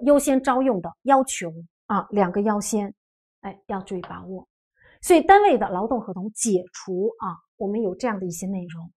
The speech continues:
大家可以把前面那些表格给，给合并一下，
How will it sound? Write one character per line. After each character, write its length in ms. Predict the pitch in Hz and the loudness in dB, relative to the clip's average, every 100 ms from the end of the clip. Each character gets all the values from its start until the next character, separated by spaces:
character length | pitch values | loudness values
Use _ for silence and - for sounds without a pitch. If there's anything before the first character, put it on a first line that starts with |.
| _ _ _ | _ _ _
大 120 | 240 240 | -2 0
家 60 | |
可 80 | 233 | 0
以 40 | |
把 120 | 220 - | -2 -4
前 220 | - 214 | -4 0
面 100 | 240 | 0
那 80 | 220 | 0
些 60 | |
表 180 | 220 160 165 | -2 -6 -8
格 100 | 180 | -14
给， 220 | 175 175 _ _ | -14 -14 _ _
给 320 | - 180 190 - | -10 -10 -12 -18
合 240 | - 185 | -10 -6
并 260 | 190 214 170 | -2 -2 -4
一 60 | |
下， 300 | 165 214 190 | -8 -10 -10